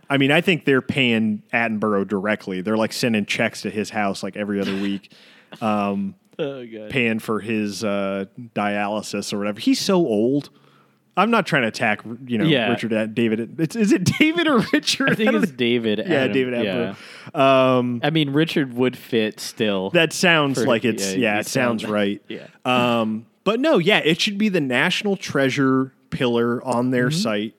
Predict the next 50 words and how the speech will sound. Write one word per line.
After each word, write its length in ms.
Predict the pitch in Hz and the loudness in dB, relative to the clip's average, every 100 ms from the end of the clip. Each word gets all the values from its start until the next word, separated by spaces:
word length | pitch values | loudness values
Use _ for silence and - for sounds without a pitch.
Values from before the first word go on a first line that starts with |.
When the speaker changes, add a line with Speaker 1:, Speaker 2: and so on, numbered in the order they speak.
| _ | _
Speaker 1:
You 120 | 131 | -2
know, 80 | 117 | 0
the 100 | 110 | 0
fifth 460 | - - 151 156 - | -4 -2 0 0 -2
one 260 | 139 131 | 0 2
right 220 | 123 120 120 | 2 0 0
there 100 | 113 | -4
with 140 | 107 | -2
Marvel, 280 | 110 113 110 | -2 -2 -4
Star 280 | - 113 110 | -2 -2 -2
Wars, 400 | 110 107 107 - _ _ _ _ _ _ _ | -2 -4 -6 -8 _ _ _ _ _ _ _
Disney, 380 | - 127 117 117 | 0 0 0 -4
Pixar, 720 | - 135 117 - 113 107 104 98 120 | -2 -4 -4 0 0 0 -2 -8 -4
National 400 | 117 113 - 110 - | -2 -2 -4 -8 -4
Speaker 2:
I 60 | 269 | -2
mean, 100 | 349 | 0
Speaker 1:
Treasure. 120 | 311 | 2
Speaker 2:
what 80 | 339 | 2
do 60 | |
you 80 | 359 | 0
think 300 | - 330 320 | -2 -4 -2
of, 280 | 330 285 226 - | -2 -2 -8 -8
when 200 | 202 302 | -4 -4
you 60 | |
think 200 | 240 302 | -4 -4
of 80 | 302 | -2
Disney, 320 | 226 311 226 160 | 0 -2 -2 -2
you 100 | 156 | -2
think 280 | 196 190 | -4 -2
of 280 | 170 131 117 _ _ _ _ _ _ - | 0 0 -2 _ _ _ _ _ _ -6
Marvel, 680 | 147 180 160 131 104 95 - | 0 2 2 0 -2 -4 -6
you 140 | 113 | -6
think 260 | - 156 123 | -4 -2 -2
of 120 | 117 | -2
Star 320 | - 143 143 | 0 0 2
Wars, 340 | 120 101 95 117 | 0 0 -2 -4
you 60 | 117 | -6
Speaker 1:
Mm-hmm. 80 | 113 | -4
Speaker 2:
think 220 | 147 - | -4 0
of 200 | 131 120 | 0 0
National 580 | 123 139 151 - 147 135 | -2 -2 -2 -4 -6 -6
Treasure, 480 | - 131 113 101 98 | -2 -2 -2 -2 -2
you 140 | 101 | -4
think 300 | - 131 - | -6 -8 -4
of, 280 | 120 113 113 | -4 -4 -4
um, 340 | 110 107 104 - | -4 -4 -6 -4
I 100 | 147 | 0
don't 100 | 131 | 0
Speaker 1:
Yeah. 40 | 98 | 0
Speaker 2:
know. 280 | 104 151 | -2 -2